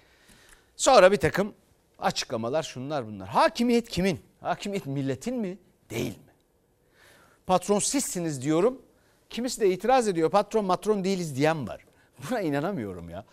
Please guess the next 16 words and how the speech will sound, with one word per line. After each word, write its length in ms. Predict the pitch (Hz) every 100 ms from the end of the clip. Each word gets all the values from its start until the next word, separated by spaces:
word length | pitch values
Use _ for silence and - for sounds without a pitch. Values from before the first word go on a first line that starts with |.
| _ _ _ - _ _ - _ _ _ _
Onlar 300 | - 208 262
kendi 400 | - 170 175 214
bilir. 420 | 175 113 - - _ _ _ _ _ -
Ama 160 | 170
patronun 460 | 143 143 - 185 175
siz 300 | - 214 202
olduğunu 400 | 147 110 156 226 95
bilin. 360 | 143 160 101 - _ _ _ _ _ _
Zaten 580 | 98 98 262 269 208 151
bunu 200 | 151 127
biliyorsunuz 540 | 143 277 294 311 277
ve 40 | 190
görüyorsunuz 720 | 113 143 151 151 - 104 85
da 60 | 92
anladığım 380 | 82 78 80
kadarıyla. 460 | 80 73 69 65